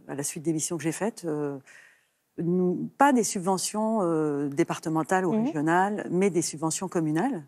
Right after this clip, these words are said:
Speaker 1: Et de manière très assumée, euh, des maires nous ont retiré leurs subventions parce qu'on donnait la parole à, par exemple, des opposants à une porcherie industrielle. Donc, euh,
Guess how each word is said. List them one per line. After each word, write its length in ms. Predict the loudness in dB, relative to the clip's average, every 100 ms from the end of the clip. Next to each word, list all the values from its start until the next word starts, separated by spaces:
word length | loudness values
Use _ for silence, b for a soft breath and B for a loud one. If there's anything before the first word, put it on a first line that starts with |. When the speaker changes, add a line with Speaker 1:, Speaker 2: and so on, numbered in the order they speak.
| _ b b b b b -8
Speaker 1:
Et 200 | 2 2
de 100 | 4
manière 280 | 4 4 2
très 220 | 0 0
assumée, 540 | 2 0 -2 2 2 2
euh, 100 | 2
des 140 | 2
maires 220 | 2 2
nous 160 | 2 0
ont 40 |
retiré 280 | -4 -6 -2
leurs 140 | -2
subventions 480 | -4 -6 -6 -4 -4
parce 240 | -2 -4 -4
qu'on 140 | -2
donnait 220 | 0 0
la 100 | 0
parole 440 | -2 -2 0 2 2 -2
à, 420 | -2 0 0 -2 -2
par 160 | 0 0
exemple, 600 | -2 -2 -2 -2 -4 0
des 200 | 2 2
opposants 380 | 2 0 2
à 80 | 0
une 100 | 0
porcherie 380 | -2 -8 -4 -2
industrielle. 580 | -2 -4 -4 -4 -4 -8 b b b b b b b b _ _ -14
Donc, 240 | -12 -10 -6
euh, 300 | -4 -4